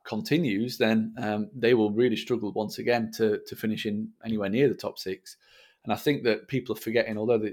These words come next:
they won the F A Cup and the Community Shield, which, by the way, I'm not counting as a major trophy, um, they, you know, th-,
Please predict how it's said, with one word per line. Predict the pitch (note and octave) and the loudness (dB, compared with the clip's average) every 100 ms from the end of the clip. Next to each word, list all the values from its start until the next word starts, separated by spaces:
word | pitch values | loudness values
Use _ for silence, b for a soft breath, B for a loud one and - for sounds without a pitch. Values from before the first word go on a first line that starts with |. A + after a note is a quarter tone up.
| - | -2
they | G#2 | 0
won | A2 G#2+ | 0 0
the | G#2+ | -2
F | G#2 | -2
A | G#2 | -6
Cup | - G#2+ - | -2 -4 -4
and | G2+ | -14
the | |
Community | - G#2 G2 F#2+ | -12 -8 -8 -8
Shield, | - A2+ F#2 - | -2 0 0 -2
which, | F#2+ - - - _ | -6 -6 -12 -12 _
by | G#2 G2 | 0 2
the | G2 | 2
way, | G2 F#2+ - _ _ | 2 0 -4 _ _
I'm | G#2 G#2 | -6 -2
not | A2 - | -2 -2
counting | G#2+ G2 G2 | -2 -2 -4
as | G2 | -6
a | |
major | G2+ F#2+ | -4 -4
trophy, | - A#2+ A2 - - b b b b b - | -2 0 0 -4 -8 b b b b b -2
um, | A#2 A#2 A#2+ - _ _ _ _ _ A2+ A2+ _ _ B2+ | 4 4 2 -6 _ _ _ _ _ -20 -20 _ _ -2
they, | C3 C3 A#2+ | 2 2 0
you | D3 B2+ | -4 -2
know, | G#2 | -2
th-, | A2 | -4